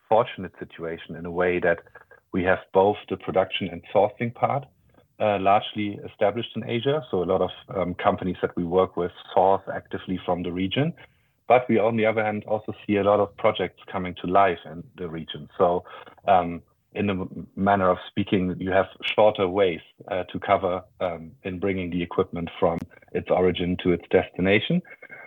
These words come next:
Having said that, of course, you know, with, um, scope and scale, um, increasing,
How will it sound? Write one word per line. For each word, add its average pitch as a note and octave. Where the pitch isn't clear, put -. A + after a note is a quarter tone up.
Having F#2+
said A2+
that, A2
of F2+
course, G2+
you F#2+
know, F#2
with, F#2
um, F2
scope F#2+
and F2
scale, G#2+
um, F2
increasing, F#2